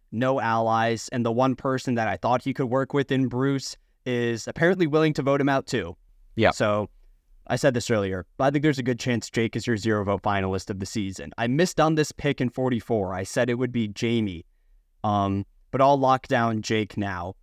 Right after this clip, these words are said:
Speaker 2: I'll say this, Jamie and Jake have a similar energy. The two of them have a similar vibe. So, I don't know. There's something about them. Maybe it's just that their names both start with J A, and I'm biased
Speaker 1: <laughs>
Speaker 2: towards that. But,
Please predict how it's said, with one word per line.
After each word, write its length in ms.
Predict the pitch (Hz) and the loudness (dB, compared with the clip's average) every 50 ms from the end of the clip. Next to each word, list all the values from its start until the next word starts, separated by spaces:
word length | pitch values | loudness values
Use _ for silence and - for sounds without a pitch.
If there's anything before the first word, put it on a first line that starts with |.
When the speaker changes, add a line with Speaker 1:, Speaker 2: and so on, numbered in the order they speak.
| _ _ _ _ _ _ _ _ | _ _ _ _ _ _ _ _
Speaker 2:
I'll 100 | 160 156 | 0 0
say 220 | - - 190 185 175 | 2 2 0 2 2
this, 300 | 185 196 190 160 - - 135 | 2 0 0 0 -2 -6 -6
Jamie 380 | 120 143 156 165 180 190 190 185 | 0 2 2 2 4 2 2 2
and 100 | 160 131 | 0 0
Jake 260 | - 151 160 143 - | 0 0 0 0 0
have 180 | - 143 123 117 | 0 0 0 0
a 60 | 120 | -2
similar 400 | - - 139 127 127 123 113 107 | -4 -2 -2 -2 0 0 -2 -2
energy. 460 | 95 110 110 107 98 - 85 - - _ _ _ _ _ _ | -2 -2 -4 -4 -4 -6 -8 -10 -10 _ _ _ _ _ _
The 120 | - 113 110 | -10 -8 -4
two 160 | - 165 165 | 0 0 2
of 60 | 156 | 4
them 180 | 147 143 135 123 | 4 2 2 2
have 200 | 107 120 139 120 | 0 0 0 -2
a 60 | 113 | -2
similar 420 | - - 131 123 117 110 104 95 | -4 -2 -2 -2 0 0 0 0
vibe. 340 | 90 95 87 82 73 - - - _ _ _ _ _ _ - | 0 2 2 2 0 -2 -10 -18 _ _ _ _ _ _ -20
So, 340 | - - 117 92 80 73 - _ _ - _ _ _ | -6 -4 -2 -2 -2 -6 -10 _ _ -20 _ _ _
I 80 | 175 156 | 2 4
don't 100 | 151 147 | 4 4
know. 120 | 131 101 | 4 2
There's 200 | 90 127 127 - | 0 -2 -2 0
something 260 | - 190 170 190 160 | 0 2 2 4 2
about 240 | 135 127 123 117 - | 4 2 2 2 0
them. 200 | - 85 76 - - | -2 -6 -6 -8 -4
Maybe 220 | 120 117 127 135 | -4 -2 0 0
it's 120 | 120 - - | -2 -2 -4
just 180 | 120 - - | -6 -4 -4
that 120 | 117 98 - | -6 -4 -2
their 100 | 107 98 | -2 -2
names 220 | 101 101 90 - | -2 -2 -4 -4
both 220 | - 101 95 87 | -2 -2 -2 -2
start 180 | - - 90 85 | 0 -2 -2 -2
with 120 | 85 85 | -2 -4
J 240 | - - 87 82 69 | -2 -2 -2 0 0
A, 220 | 80 82 76 73 - - - - - - - | -2 -2 -4 -4 -6 -12 -20 -20 -20 -8 -4
and 80 | 101 92 | -2 0
I'm 160 | 87 85 80 - | 0 -2 -2 -2
biased 340 | - 98 90 85 80 85 - | 2 4 4 4 4 4 4
Speaker 1:
<laughs> 60 | 233 | 4
Speaker 2:
towards 300 | 202 120 107 95 85 82 | 4 4 2 0 0 -2
that. 320 | 92 85 76 78 78 - - - - - _ _ _ _ _ _ _ - - | -2 -2 0 0 -2 -4 -6 -14 -20 -20 _ _ _ _ _ _ _ -10 0
But, 300 | 120 113 104 95 92 | 2 4 4 4 2